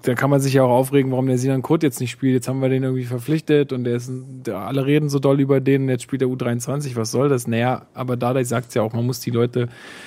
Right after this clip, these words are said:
erstmal ein bisschen ranführen. Und das war jetzt für Janni Regissel ja auch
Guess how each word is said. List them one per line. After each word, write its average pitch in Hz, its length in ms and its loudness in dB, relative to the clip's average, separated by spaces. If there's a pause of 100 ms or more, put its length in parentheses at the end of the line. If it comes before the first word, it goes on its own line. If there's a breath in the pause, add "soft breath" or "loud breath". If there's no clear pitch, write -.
(140)
erstmal 127 280 0
ein 127 60 2
bisschen 120 500 0 (260 soft breath)
ranführen. 117 600 -2
Und 113 220 -6 (240)
das - 140 -8
war 120 100 0
jetzt 139 180 0
für 139 100 -2
Janni 131 280 4
Regissel 123 440 -2
ja 123 120 2
auch 120 260 -2